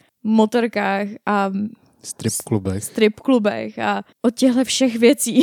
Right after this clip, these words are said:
Speaker 1: <laughs> se přesuneme docela kus cesty na sever.
Speaker 2: OK.
Speaker 1: Do státu Washington.
Speaker 2: Mhm.
Speaker 1: Nepleťme si s Washington D C, který je úplně na druhé straně
Speaker 2: Noted.
Speaker 1: státu.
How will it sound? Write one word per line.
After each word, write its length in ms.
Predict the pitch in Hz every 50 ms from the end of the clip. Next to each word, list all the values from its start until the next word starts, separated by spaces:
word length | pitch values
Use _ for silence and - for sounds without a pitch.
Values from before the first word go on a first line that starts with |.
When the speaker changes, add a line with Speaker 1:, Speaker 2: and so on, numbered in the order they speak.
| 339 -
Speaker 1:
<laughs> 100 | - -
se 180 | - - 269 233
přesuneme 960 | 220 - 254 247 - - 277 262 262 262 254 262 262 254 254 254 254 262 269 - _ _ _ _ -
docela 300 | 330 339 - - 330 330
kus 220 | 330 - 302 - -
cesty 400 | - 269 262 - - - 277 254
na 100 | 208 202
sever. 460 | - - 202 190 190 202 233 294 320 _ _ _ _ _ _ _ _ _ - 113
Speaker 2:
OK. 140 | 110 - - 95 87 87 90 98 127 139 _ _ _ _ _ _ _ _ -
Speaker 1:
Do 100 | 214 220
státu 340 | 202 - 202 196 - - 220
Washington. 680 | 190 190 196 - - 185 190 196 196 - 107 233 247 277 320 _ _ -
Speaker 2:
Mhm. 460 | 110 95 95 95 90 87 87 101 139 - _ _ _ _ _ _ _ _ _ _ _ _ _ _ _ _ _ _ -
Speaker 1:
Nepleťme 500 | 226 220 214 - 208 214 214 - 214 214
si 140 | 214 - 220
s 60 | 214
Washington 460 | 196 190 202 - 220 208 - 202 196
D 140 | 196 196 208
C, 240 | - - 214 214 208
který 160 | 214 - 208 202
je 100 | 202 202
úplně 240 | 202 - 196 190
na 80 | 185 196
druhé 180 | 196 202 208 196
straně 420 | - - 202 214 220 226 226 233 - _ _ _ _ _ - _ _ _ _ _ _ _ _ _ -
Speaker 2:
Noted. 640 | 107 98 92 87 87 - - - 92 101 - - - -
Speaker 1:
státu. 520 | - - - 208 175 202 - 294 233 285